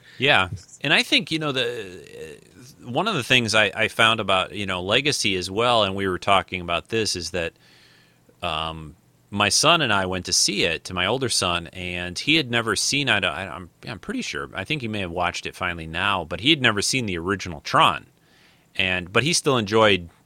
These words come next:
enjoyed that movie. So, you know, again, I think it's, it's, it's,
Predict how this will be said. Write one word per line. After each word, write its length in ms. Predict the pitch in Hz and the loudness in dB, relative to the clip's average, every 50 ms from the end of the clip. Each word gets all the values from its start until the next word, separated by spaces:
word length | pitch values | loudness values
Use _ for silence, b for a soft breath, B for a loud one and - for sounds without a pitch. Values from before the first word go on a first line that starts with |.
| _ _ _ - | _ _ _ -6
enjoyed 400 | 110 107 107 95 104 104 101 95 | -4 -2 0 2 4 4 4 4
that 160 | 92 87 80 | 4 2 0
movie. 400 | 92 113 120 104 80 73 64 - _ | 0 0 -2 -2 -2 -6 -10 -12 _
So, 220 | - - - 95 87 | -6 -2 0 0 0
you 140 | 87 87 87 | 0 -2 -2
know, 180 | 90 85 82 | -2 -2 -4
again, 400 | 82 82 92 101 101 95 87 80 - B B B B B | -4 -2 0 2 2 2 0 -2 -8 B B B B B
I 80 | B 98 | B 2
think 220 | - 135 120 107 | 6 6 6 6
it's, 220 | 98 - - - - | 4 2 0 0 -2
it's, 280 | - 98 - - - - _ - | -2 -6 -6 -6 -6 -6 _ -10
it's, 340 | 98 85 - - - - | -10 -6 -6 -6 -8 -8